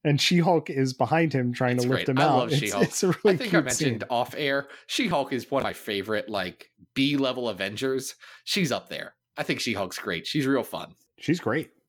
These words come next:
Speaker 1: Great, great Avenger, great Fantastic Four member. She's
Speaker 2: Captain
Speaker 1: just,
Speaker 2: America's
Speaker 1: uh,
Speaker 2: also a
Speaker 1: she's
Speaker 2: lot
Speaker 1: good,
Speaker 2: better in this
Speaker 1: good
Speaker 2: story
Speaker 1: people.
Speaker 2: than he is
Speaker 1: Um,
Speaker 2: in A V X. 'Cause this story goes out of its way to say,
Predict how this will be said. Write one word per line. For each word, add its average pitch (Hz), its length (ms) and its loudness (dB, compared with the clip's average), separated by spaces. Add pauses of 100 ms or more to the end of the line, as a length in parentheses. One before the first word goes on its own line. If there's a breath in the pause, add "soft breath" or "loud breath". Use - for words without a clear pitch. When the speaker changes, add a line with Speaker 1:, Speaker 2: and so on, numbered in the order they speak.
(200)
Speaker 1:
Great, 123 320 0
great 120 180 2
Avenger, 151 640 0
great 117 260 -2
Fantastic 120 560 -4
Four 156 220 0
member. 170 480 -4
She's - 80 -14
Speaker 2:
Captain - 300 -2
Speaker 1:
just, 202 100 0
Speaker 2:
America's 165 380 0
Speaker 1:
uh, - 20 -4
Speaker 2:
also 139 280 0
a 117 100 2
Speaker 1:
she's 107 80 -2
Speaker 2:
lot 110 120 2
Speaker 1:
good, 139 140 0
Speaker 2:
better 107 260 -2
in 95 140 -4
this 95 140 0
Speaker 1:
good 165 60 4
Speaker 2:
story 117 320 2
Speaker 1:
people. 107 140 -2
Speaker 2:
than 98 60 -8
he 104 200 -6 (220)
is - 60 2
Speaker 1:
Um, 131 300 4
Speaker 2:
in 123 60 2
A 95 120 0
V 82 200 -10
X. - 440 -10 (420 soft breath)
'Cause 143 200 -2
this 220 200 0
story 226 280 0
goes 139 200 0
out 139 140 0
of 123 80 -2
its - 160 -8
way 135 300 0
to 131 120 -8
say, 92 300 -2